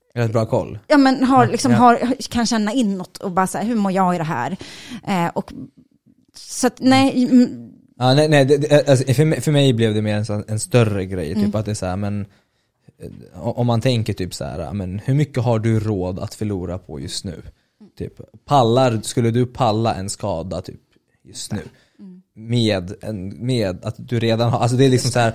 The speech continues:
Speaker 2: Mm.
Speaker 1: nå-, någonstans så är det så här, har du utrymme för mer
Speaker 2: Mm.
Speaker 1: skit <laughs> i ditt liv?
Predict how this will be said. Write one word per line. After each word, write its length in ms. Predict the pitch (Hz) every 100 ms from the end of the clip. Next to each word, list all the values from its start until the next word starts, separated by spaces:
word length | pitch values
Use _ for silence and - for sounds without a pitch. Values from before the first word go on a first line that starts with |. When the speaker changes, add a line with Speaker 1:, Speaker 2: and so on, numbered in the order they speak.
| -
Speaker 2:
Mm. 120 | 214 143
Speaker 1:
nå-, 80 |
någonstans 440 | 147 147 135 127 110
så 60 |
är 40 | 110
det 80 | 107
så 100 | 104
här, 80 | 98
har 160 | 120
du 80 | 120
utrymme 760 | - 135 107 123 127 107 80 -
för 120 | 104
mer 420 | 98 73 55 113 -
Speaker 2:
Mm. 180 | 196 156 _
Speaker 1:
skit 380 | 107 82 - - 190 - -
<laughs> 340 | 202 285 285
i 220 | 202 131
ditt 200 | 110 113
liv? 120 | 131